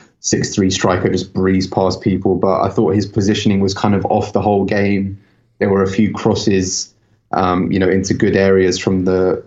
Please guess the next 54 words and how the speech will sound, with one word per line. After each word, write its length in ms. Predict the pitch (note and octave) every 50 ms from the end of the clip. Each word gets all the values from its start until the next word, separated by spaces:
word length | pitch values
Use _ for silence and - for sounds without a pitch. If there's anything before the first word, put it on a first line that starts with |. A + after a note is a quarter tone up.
| - _
from 160 | - G2 F#2+
the 80 | F#2+ F#2+
left 200 | F#2+ G2 - -
back 200 | - - - -
and 100 | G2 F#2+
the 60 | F2+
right 260 | F2+ F#2+ F#2+ - -
back, 320 | - F#2+ F#2 F#2 - - -
and 140 | G2 G2 F2+
he 80 | G2 F#2+
was 140 | F#2 -
kind 180 | - - A2 G#2
of 60 | F#2+ F#2+
just 220 | G2 F#2 - -
on 180 | - G#2+ G#2 G2+
the 100 | G#2 G#2
edge 140 | G#2 G#2+
of 60 | G#2+ G2
the 80 | G2
box, 420 | G2 G2 G#2+ G2+ - - - - G#2+
not 200 | G#2 - - - - _ _ -
quite 440 | - - - G#2 G2+ G#2 G2+ F2 -
keeping 340 | - - A2 A2 A#2 G2 G2+
up 140 | F#2 -
with 180 | - G#2 G#2 -
play. 420 | - - G#2+ G2 F#2+ F#2+ F#2+ F#2
And 240 | F#2 F2+ F2+ F2+ - - _ _ _ _ _ _ _ _
for 80 | - A2
me, 180 | A2+ B2 A#2
he 100 | G#2+ G#2+
looked 220 | G2 G2+ F#2+ F#2+ -
tired, 400 | - A2 G2+ G2+ G2 G2 G2 F#2+
and 100 | F#2 F#2+
I 60 | F#2
thought 300 | F#2 - A#2 F3+ - B2
the, 360 | G#2+ G#2 G2 G2 F#2+ F#2+ - - _ _ _ _ _ -
the 80 | - -
partnership 580 | - - A2 G#2 E2+ E2+ G#2+ - - A2 -
between 340 | - G2 - - A2 G2+ F#2+
him 180 | F#2 G#2+ G2 G2
and 120 | F#2+ F#2+
Kulusevski 720 | - G#2+ G2 G2 F#2 - - G2+ F#2 - - - G2+ F#2+ F#2
was, 340 | F#2+ F#2+ F#2 - - - _ _ _ -
wasn't 480 | A2 G2 G#2+ A2 G#2 G2 G#2+ G2 -
exactly 540 | B2 G#2+ F#2+ F#2+ A2 G2 - - - - -
clear. 600 | - - - A2+ A2 A2 A#2+ B2 B2+ B2+ B2 B2 - - - - -
They 80 | - G#2
both 280 | - G#2+ G#2+ G#2 G#2+ -
like 220 | G#2+ G#2 - - -
to 80 | -
get 120 | G2+ - -
on 200 | C#2 G2+ G#2 G2+
the 60 | F#2+
ball. 520 | G2 G#2+ G2+ G2 G2 G2 G2 F#2+ G2 G2